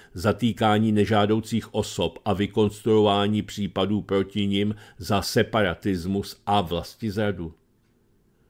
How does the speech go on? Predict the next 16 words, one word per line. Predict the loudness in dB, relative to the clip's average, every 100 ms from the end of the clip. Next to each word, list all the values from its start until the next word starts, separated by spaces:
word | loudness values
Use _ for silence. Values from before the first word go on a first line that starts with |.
| -6
No | -2 2
to | 2
už | 0 0
je | 2
minulost. | 4 2 0 -4 -12 -20 _ _ _ _ _ _
Zabránil | -2 0 4 4 6 4 4
zákon | 4 2 2 2 4
Zelenského | 4 4 0 2 2 4 4
mobilizaci | 4 4 4 2 0 -2 -2 -4
až | 0 -2 2
do | 0
prosince | 2 0 0 -2 -2 0 -2
dva | 0 -4
tisíce | -6 -10 -8 -2 -2
dvacet | -2 -2 -2 -4
tři. | -4 -4